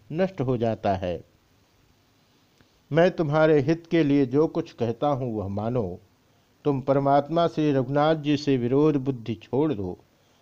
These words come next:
और भक्ति भाव से उनका भजन करो, क्योंकि श्री रामचंद्र जी बड़े दयालु हैं। मैंने मुनीश्वरों के मुख से ये सभी बातें सुनी हैं। इस सतयुग में ब्रह्मा जी के प्रार्थना करने पर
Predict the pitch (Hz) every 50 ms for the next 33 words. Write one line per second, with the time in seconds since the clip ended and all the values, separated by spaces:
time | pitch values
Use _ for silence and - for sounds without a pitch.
0 | _ _ - 120 127 120 113 101 - 151 147 - - 170 147 127 143 143 139 131
1 | - 143 135 123 117 107 - 131 123 117 92 92 98 107 131 143 143 - 117 101
2 | 95 92 87 90 - _ _ _ _ _ _ _ _ _ _ _ - 156 165 165
3 | 170 196 180 - - 165 156 156 151 151 160 175 180 175 160 - 170 160 156 151
4 | 147 143 147 143 120 120 127 143 151 135 107 113 110 117 123 131 151 156 131 110
5 | 98 95 95 - _ _ _ _ _ _ _ _ _ - 131 147 160 165 170 165
6 | 156 151 160 160 160 156 - - 175 175 185 190 190 190 170 156 135 131 147 156
7 | 151 - - 170 165 139 127 139 147 143 - 135 135 - 175 180 156 143 127 123
8 | - 123 113 110 - - 117 131 151 165 139 104 92 92 80 - _ _ _ _
9 | _ _ _ _ - 120 123 - - 143 143 143 147 151 156 143 139 147 151 151
10 | 156 160 156 - _ _ _ _ _ _ - 143 151 165 165 156 170 185 185 170
11 | 165 147 - 147 139 135 139 - 127 127 127 123 127 - 139 135 123 117 - 120
12 | 117 120 131 139 131 120 - 127 120 107 104 107